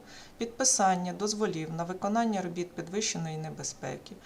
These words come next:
та на експлуатацію застосування машин, механізмів, устаткування підвищеної небезпеки, а також продовження строку їх дії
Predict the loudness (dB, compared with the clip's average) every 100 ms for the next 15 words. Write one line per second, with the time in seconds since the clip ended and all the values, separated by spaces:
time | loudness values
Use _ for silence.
0 | -18 -16 2 4 6 4 2 0 0 4
1 | 4 4 0 -2 -4 -4 -2 -4 2 2
2 | 2 0 0 0 -2 -4 -4 -4 -2 -2
3 | -2 -4 -4 -6 -4 -4 -4 -4 -2 -2
4 | -2 -6 -8 -6 -4 -2 0 0 2 0
5 | -4 -4 -4 -6 -10 -18 -18 -16 4 6
6 | 8 8 6 2 -8 -4 -2 0 0 0
7 | -2 -4 -2 0 0 -4 -6 -6 -8 -8
8 | -6 -8